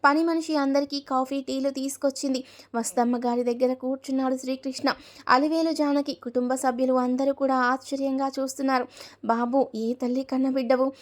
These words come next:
నేను కన్నట్లుగా అనిపిస్తుంది, నిన్ను చూస్తుంటే నా బిడ్డవే అనిపిస్తుంది, నీ రూపు అలాగే ఉంది" అంటూ ఆ బాబుని అలాగే చూస్తూ ఉన్నారు ఆనందంగా. ఆమె కళ్ళల్లో కన్నీరు జారిపోతున్నాయి. కళ్ళ ముందు నిలిచి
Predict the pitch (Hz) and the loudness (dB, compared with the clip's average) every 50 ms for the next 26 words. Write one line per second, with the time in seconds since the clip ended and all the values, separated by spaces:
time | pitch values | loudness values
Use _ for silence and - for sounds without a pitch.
0 | - - - - 277 285 294 320 349 330 320 311 294 294 294 285 - 302 285 294 | -20 -12 -4 0 2 4 6 4 4 4 2 2 4 4 4 2 2 0 2 4
1 | 294 294 285 285 285 302 294 285 - - 294 285 277 285 277 240 247 247 254 254 | 4 4 2 2 2 0 -2 -2 0 0 2 2 2 2 0 0 0 0 0 0
2 | 262 247 254 269 262 - 285 277 277 269 269 254 - 214 208 220 220 226 - 240 | 0 0 -2 -2 -2 -2 0 0 2 2 0 0 0 -4 -6 -6 -6 -4 -4 -4
3 | 220 220 240 233 247 254 254 247 247 262 262 269 254 262 - 262 262 262 254 - | -2 -2 -2 0 0 0 2 2 0 0 0 -2 -2 2 4 4 4 4 2 0
4 | - - - - - - 277 294 311 311 311 302 294 294 311 302 285 269 262 269 | -4 -14 -18 -18 -6 0 4 6 6 8 6 6 4 4 4 4 4 4 4 4
5 | 277 285 277 294 294 285 285 277 277 285 285 269 269 269 269 269 269 - - 226 | 4 4 6 8 8 8 8 6 6 6 4 4 4 4 4 4 4 2 0 0
6 | 233 220 233 226 233 247 247 254 254 247 240 240 247 247 254 254 262 262 254 - | 0 2 2 4 4 4 4 2 2 2 2 2 2 0 0 0 0 -2 0 -2
7 | 254 254 269 269 - - 269 262 262 262 262 262 262 254 - - 226 220 226 233 | -2 -4 -4 -4 -4 -2 0 0 2 2 4 4 4 4 2 0 -4 -4 -4 -2
8 | 247 254 247 247 254 254 254 254 - - - - - - - - - 269 277 302 | 0 0 0 2 2 4 4 4 4 4 0 -10 -16 -18 -2 4 6 8 8 8
9 | 320 339 339 320 302 302 302 302 302 294 277 294 285 - 277 247 240 247 269 277 | 6 4 4 4 4 6 6 6 6 8 6 6 6 4 0 0 2 2 4 4
10 | 285 285 277 285 277 277 277 277 - 294 294 294 294 285 269 277 269 262 - - | 2 2 2 0 0 0 0 0 0 -2 0 0 2 2 4 4 4 2 0 -6
11 | - - _ - 254 233 247 254 262 269 269 262 262 262 269 254 254 262 269 269 | -20 -14 _ 2 4 4 6 4 4 2 2 2 4 4 4 4 4 2 2 0
12 | 262 - 269 | -2 -4 -6